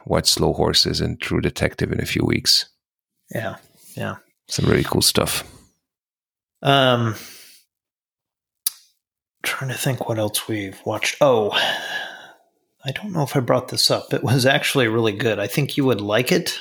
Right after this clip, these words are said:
Speaker 2: Um, it's kinda ridiculous, but it's, it's easy to watch, but it's funny, is, uh,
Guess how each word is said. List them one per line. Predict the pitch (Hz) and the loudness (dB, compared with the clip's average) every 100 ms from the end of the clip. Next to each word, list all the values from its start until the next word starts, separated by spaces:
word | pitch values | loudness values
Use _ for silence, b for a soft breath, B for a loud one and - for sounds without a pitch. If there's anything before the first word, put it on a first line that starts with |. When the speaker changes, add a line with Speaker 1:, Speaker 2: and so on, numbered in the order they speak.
| B | B
Speaker 2:
Um, | 135 117 107 104 - | 2 4 2 0 -6
it's | - | -4
kinda | - 135 | 0 2
ridiculous, | 117 104 104 - 139 143 - | 2 0 -2 2 2 2 0
but | 131 117 | -2 -4
it's, | 104 - - | -2 0 0
it's | 143 - - - | 0 -2 -2 0
easy | 151 185 175 | 2 4 4
to | 131 | 4
watch, | 123 127 - - | 4 2 0 -4
but | 107 | -6
it's | 107 | -6
funny, | - 117 101 | -4 -4 -4
is, | 101 101 | -6 -4
uh, | 104 104 | -4 -4